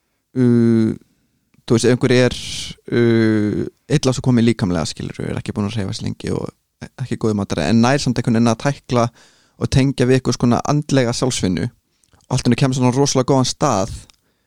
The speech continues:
í huganum, uh, og er þá tilbúin,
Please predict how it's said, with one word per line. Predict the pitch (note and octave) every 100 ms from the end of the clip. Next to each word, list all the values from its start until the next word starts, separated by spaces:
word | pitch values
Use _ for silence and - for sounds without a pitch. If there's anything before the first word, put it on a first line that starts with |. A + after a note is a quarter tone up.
| _ _ _ _
í | C3
huganum, | C#3 C#3+ G2 F#2 A#2+ - _ _ _ _ _ _ _ _ A#2+
uh, | A#2 A2+ A2 - _ _ _ -
og | C3+
er |
þá | - -
tilbúin, | D3+ D3 - G#2+